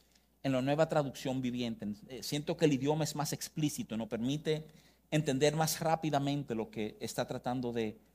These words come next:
comunicarnos Pablo. Dice, dice Pablo esto: "Quiero conocer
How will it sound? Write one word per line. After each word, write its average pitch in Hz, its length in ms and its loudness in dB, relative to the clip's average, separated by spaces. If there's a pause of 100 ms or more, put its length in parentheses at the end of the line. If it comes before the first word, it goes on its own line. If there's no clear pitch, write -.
(100)
comunicarnos 127 840 0
Pablo. 107 380 -4
Dice, 175 580 2 (1000)
dice 175 260 6
Pablo 170 320 8
esto: 113 340 -2 (1000)
"Quiero 294 600 10
conocer 196 1120 2